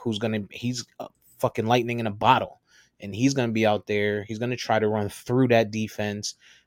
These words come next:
Um, Kadarius Toney, who's cocky as shit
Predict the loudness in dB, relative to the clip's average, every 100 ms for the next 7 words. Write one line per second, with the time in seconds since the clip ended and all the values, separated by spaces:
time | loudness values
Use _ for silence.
0 | _ -2 0 0 -4 -2 4 4 4 -2
1 | -2 0 0 -2 -2 -2 -4 -6 -8 _
2 | _ _ _ -10 -4 -4 -2 -2 0 0
3 | 4 4 2